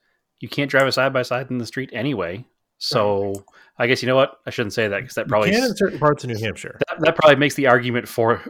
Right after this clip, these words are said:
Speaker 1: for <laughs> banning them, because you can drive the, we, we were trying to make the K-Trucks legal and not the side-by-side, so maybe that's a,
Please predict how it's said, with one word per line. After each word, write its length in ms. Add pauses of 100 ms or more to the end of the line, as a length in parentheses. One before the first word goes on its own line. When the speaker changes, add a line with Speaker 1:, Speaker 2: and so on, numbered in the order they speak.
Speaker 1:
for 460
<laughs> 60
banning 460
them, 180
because 220
you 60
can 240
drive 260
the, 180 (300)
we, 200
we 80
were 60
trying 180
to 40
make 100
the 80
K-Trucks 460
legal 320
and 160
not 320
the 200
side-by-side, 680
so 260 (840)
maybe 140
that's 180
a, 100